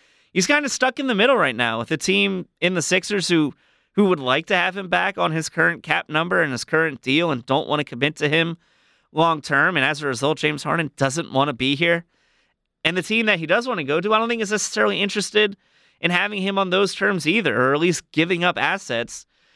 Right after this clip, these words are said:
to bring him in to, to add him to the core of Kawhi Leonard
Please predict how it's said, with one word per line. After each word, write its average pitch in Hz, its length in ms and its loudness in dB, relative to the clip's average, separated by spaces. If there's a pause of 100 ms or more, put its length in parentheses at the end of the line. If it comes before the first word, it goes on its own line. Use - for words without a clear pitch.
(140)
to 156 100 0
bring 165 240 0
him 151 120 0
in 160 240 0
to, 143 220 2
to 131 180 -4
add 151 200 -2
him 151 80 -10
to - 120 -16
the 135 80 -12
core 147 520 2 (1000)
of 147 180 0
Kawhi 170 380 0
Leonard 147 440 0